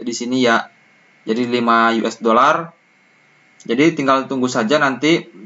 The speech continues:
karena di sini sedang berjalan untuk miningnya.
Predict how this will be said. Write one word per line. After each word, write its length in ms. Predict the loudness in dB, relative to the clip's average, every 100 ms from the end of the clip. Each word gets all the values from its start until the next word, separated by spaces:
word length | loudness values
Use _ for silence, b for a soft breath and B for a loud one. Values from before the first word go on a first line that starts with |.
| -6
karena 240 | -2 0
di 80 | -2
sini 160 | -4 -6
sedang 240 | -2 -2
berjalan 560 | -2 -2 0 2 0 -6
untuk 160 | -8
miningnya. 640 | -4 -2 0 0 0 0